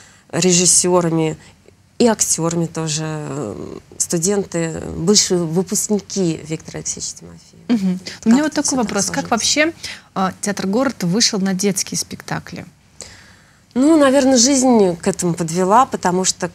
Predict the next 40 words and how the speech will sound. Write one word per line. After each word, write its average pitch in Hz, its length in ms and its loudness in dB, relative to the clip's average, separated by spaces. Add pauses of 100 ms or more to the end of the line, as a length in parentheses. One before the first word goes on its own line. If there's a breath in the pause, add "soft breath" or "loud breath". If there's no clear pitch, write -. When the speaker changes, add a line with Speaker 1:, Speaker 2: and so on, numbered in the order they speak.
Speaker 1:
как 180 160 -2
бы, 165 100 -6
детский 214 500 2
спектакль, 190 600 -2
он 180 240 2
всегда 180 400 2
более 185 280 4
востребован. 160 600 -4
Родители, 160 800 -4 (140)
хочешь 180 260 0
не 165 100 -4
хочешь, - 460 0 (140)
а 170 180 0
подхватятся 240 720 -2
и - 80 -4
поведут 160 500 -4
своего, 214 520 -2 (100)
Speaker 2:
Ребёнка, 220 440 0
Speaker 1:
своё 185 160 2
Speaker 2:
ну 180 40 -2
да. 180 60 0
Speaker 1:
чадушка, 190 460 2
Speaker 2:
Мгм. 190 80 0
Speaker 1:
да, 156 240 0 (440)
ну, 185 360 -6 (120)
куда-то 165 480 -6
в 151 460 -4
интересную 170 500 0
жизнь 147 320 -8
Speaker 2:
Ну, 240 80 4
давайте 311 280 4
Speaker 1:
отправляют. - 40 -2
Speaker 2:
посмотрим. 277 380 -2
У 226 40 -2
нас 226 140 -2
есть 254 140 0
фотографии 226 500 -2
ваших 196 320 -4
детских 254 380 -2
спектаклей. 180 640 -4